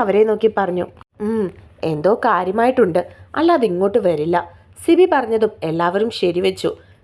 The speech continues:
"ഞാൻ വന്നത് പൊന്നുവിനെ കൊണ്ടുപോകാനാണ്," ജോൺ പറഞ്ഞതും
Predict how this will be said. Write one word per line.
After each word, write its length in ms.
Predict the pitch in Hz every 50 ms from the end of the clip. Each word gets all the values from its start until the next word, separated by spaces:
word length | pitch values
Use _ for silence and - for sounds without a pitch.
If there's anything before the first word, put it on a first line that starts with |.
| _ - _ - 190
"ഞാൻ 180 | 170 170 175 196 220 247
വന്നത് 300 | 240 240 226 220 226 226 226 - - - - -
പൊന്നുവിനെ 420 | 269 269 254 294 311 320 330 320 320 -
കൊണ്ടുപോകാനാണ്," 760 | 214 185 185 202 202 220 220 214 226 226 214 185 170 160 160 - - - _ - - - - - 214 -
ജോൺ 180 | 320 339 370 370 370 311
പറഞ്ഞതും 380 | 262 233 220 233 233 226 214